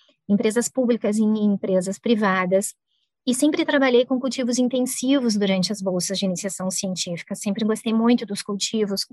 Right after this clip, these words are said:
eh, de hortaliças, de f-, de flores, da parte de fruticultura, porque eram áreas que necessitavam de um cuidado mais intensivo, né? Então, sempre gostei dos cultivos intensivos.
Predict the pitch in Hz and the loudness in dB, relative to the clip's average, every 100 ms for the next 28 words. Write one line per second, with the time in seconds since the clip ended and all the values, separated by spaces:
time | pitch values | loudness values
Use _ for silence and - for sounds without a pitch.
0 | - 190 175 175 196 226 214 202 185 - | -10 -6 -6 -6 -4 0 0 0 -4 -4
1 | 180 175 - _ - 202 - 190 190 208 | -4 -6 -10 _ -10 -10 -8 -8 -8 -6
2 | 240 220 208 208 190 185 - - - - | 0 2 2 2 0 -4 -10 -20 -20 -16
3 | - 208 214 - 214 233 233 - - 208 | -6 0 0 0 -4 -4 -4 -6 -6 -6
4 | - 208 196 190 208 _ _ - 220 - | -4 -2 0 -2 -4 _ _ -6 -6 -2
5 | 247 220 214 208 214 208 220 - 240 - | -2 0 0 0 0 0 -2 -4 -8 -12
6 | _ _ 269 277 - 302 294 - 247 240 | _ _ 4 4 4 -4 -4 0 2 2
7 | 240 269 339 _ _ _ - 226 247 262 | 4 2 0 _ _ _ -6 -2 -2 0
8 | 240 214 208 220 220 214 202 - - 294 | 0 0 0 -2 -2 -2 -2 0 4 4
9 | 285 262 262 196 170 165 165 220 247 269 | 6 2 2 -4 -4 -6 -6 -2 -2 0
10 | 254 247 247 240 220 - 220 - 202 208 | 0 -2 -2 -4 -6 -8 -8 -6 -6 -4
11 | 208 190 226 - - - - | -4 -2 -4 -8 -16 -16 -18